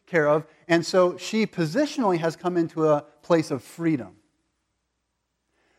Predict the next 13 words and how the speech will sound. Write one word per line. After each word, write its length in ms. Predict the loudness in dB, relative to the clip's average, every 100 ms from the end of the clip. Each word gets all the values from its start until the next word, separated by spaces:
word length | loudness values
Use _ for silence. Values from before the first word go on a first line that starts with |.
| -2
But 180 | -2 0
internally, 1000 | 0 0 0 -2 2 2 2 -4 -8 -8 -6
it's 200 | -6 -2
not 320 | 2 2 2
like 200 | -2 0
her 160 | -2 -2
past 720 | -2 -6 -2 -4 -4 -12 _ _ -2
has 180 | 0
been 240 | 2 0 2
re-, 220 | 0 0 -2
re-, 380 | 0 -2 -6 -2
uh, 300 | 0 2 2
erased. 580 | 0 2 0 -2 -8